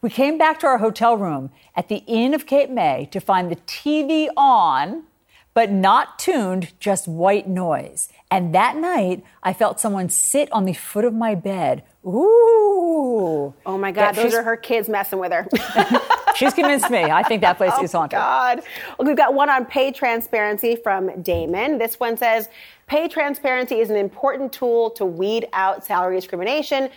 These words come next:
Speaker 2: You can't solve the problem if you can't see the problem. So, yes, I'm all for it." Well, there you go, Allison.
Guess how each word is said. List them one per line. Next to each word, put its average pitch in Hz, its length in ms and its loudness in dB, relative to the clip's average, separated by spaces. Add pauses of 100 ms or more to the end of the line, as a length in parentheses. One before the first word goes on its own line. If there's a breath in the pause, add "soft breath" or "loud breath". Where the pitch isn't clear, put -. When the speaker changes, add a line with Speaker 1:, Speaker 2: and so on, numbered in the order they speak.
(240 loud breath)
Speaker 2:
You 220 80 0
can't 269 340 -4
solve 240 360 0
the 226 40 -4
problem 220 460 0
if 214 220 -4
you 233 40 -4
can't 254 360 -4
see 392 320 0
the 262 100 -2
problem. 180 460 -2
So, 214 120 -2
yes, 277 520 0
I'm 247 260 -2
all 208 300 0
for 185 300 -4
it." 151 120 -8
Well, 180 140 -4
there 214 120 0
you 302 140 0
go, 269 160 4
Allison. 196 580 -4